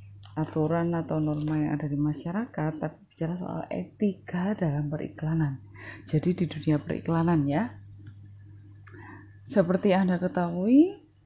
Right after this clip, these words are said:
eh, oh ya, sebelumnya tolong dibuka materinya ya, yang P D F dengan judul Etika Periklanan atau D D P lima ya, mungkin kalau di Anda.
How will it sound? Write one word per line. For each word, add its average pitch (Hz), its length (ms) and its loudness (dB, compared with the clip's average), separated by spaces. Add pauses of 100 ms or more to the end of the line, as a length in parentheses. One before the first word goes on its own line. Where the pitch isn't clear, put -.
eh, 175 840 0
oh - 320 0
ya, 151 200 6
sebelumnya 180 720 4 (240)
tolong 214 240 4
dibuka 160 480 0
materinya 196 680 2
ya, 151 280 4 (380)
yang 180 180 4
P 180 160 -2
D - 80 -8 (240)
F 262 240 4 (280)
dengan 156 480 4
judul 180 520 0
Etika 170 440 0
Periklanan 151 760 2 (560)
atau 151 800 -2
D 147 160 -2
D 147 160 -2
P 156 120 0
lima 165 440 2
ya, 135 240 -4
mungkin 139 400 -6
kalau 139 280 -4
di - 120 -8
Anda. 131 280 -6